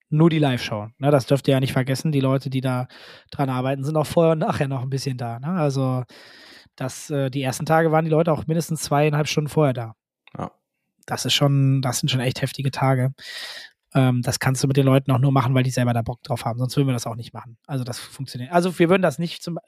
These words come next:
Speaker 1: ganz, muss man auch ganz klar sagen, wir würden sowas nicht tun für eine White-Label-Produktion. Da würden wir selber gar keine, also kriegst du weder die Mitarbeiter für motiviert,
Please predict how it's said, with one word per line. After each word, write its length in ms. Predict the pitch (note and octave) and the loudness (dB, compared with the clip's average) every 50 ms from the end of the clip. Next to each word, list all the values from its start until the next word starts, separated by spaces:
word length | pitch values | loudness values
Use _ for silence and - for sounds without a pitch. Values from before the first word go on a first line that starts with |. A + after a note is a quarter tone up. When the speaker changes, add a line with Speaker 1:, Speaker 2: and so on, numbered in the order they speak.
| E3+ D3 D3 | -10 -8 -4
Speaker 1:
ganz, 280 | D3+ D#3 E3 - - - | -2 -2 -2 -2 -4 -6
muss 160 | C#3+ D3+ D#3+ | -4 -2 2
man 80 | F3 D#3 | 2 2
auch 40 | C#3 | 2
ganz 160 | D#3 D3+ - | 2 0 0
klar 100 | - C#3+ | 0 0
sagen, 160 | C#3+ D3+ D3+ | 2 2 2
wir 60 | C3+ | 2
würden 160 | C3+ D3 D3+ | 2 0 0
sowas 300 | C3+ C#3+ D3 D3 A#2+ - | 0 2 2 2 0 0
nicht 220 | C3+ C#3+ D3+ - - | -4 -6 -6 -6 -8
tun 280 | - - D3 D3+ D3+ | -6 -2 -2 -2 -2
für 100 | - - | -2 -4
eine 260 | C#3 C3 C3 C3 B2+ B2 | -2 -2 -2 -2 -2 -2
White-Label-Produktion. 1040 | A#2+ B2 B2+ - - A#2+ A#2+ A#2+ - - B2 A#2+ - - - - A2+ A#2+ A#2+ A#2+ _ _ - | -2 -4 -4 -6 -8 -8 -8 -8 -10 -8 -8 -8 -8 -10 -12 -12 -12 -12 -14 -18 _ _ -12
Da 180 | - A#2 A#2+ B2+ _ _ _ _ _ _ _ _ _ _ _ - | -10 -10 -10 -10 _ _ _ _ _ _ _ _ _ _ _ 0
würden 240 | D#3+ D#3 D3+ D3 C#3+ | 2 2 2 2 0
wir 100 | C#3+ B2+ | 0 0
selber 300 | C3+ C#3 C#3 C#3 C3+ C3 - - | 0 0 2 0 -2 -2 -6 -10
gar 140 | - C#3 | -10 -10
keine, 240 | - C#3 C3 C3+ C#3+ | -8 -6 -8 -6 -6
also 200 | C#3+ C3+ B2 G#2+ _ _ _ _ _ _ _ _ _ | -6 -6 -8 -8 _ _ _ _ _ _ _ _ _
kriegst 220 | - - D#3 - - | -10 -8 -6 -4 -6
du 80 | D#3 - _ | -6 -6 _
weder 340 | - F#3 D3 D#3+ A3 G#3+ F#3 | -10 -4 0 2 2 4 2
die 100 | D#3+ D#3+ | 2 2
Mitarbeiter 440 | E3+ F#3 F3+ F3+ D#3 E3 D#3 D#3 D3 | 0 0 2 2 2 2 2 0 -2
für 100 | - E3 | -4 -4
motiviert, 520 | D3+ D3+ C#3 - C#3 C#3+ E3+ F#3+ G3 F#3+ | -6 -6 -8 -8 -6 -2 0 0 0 -2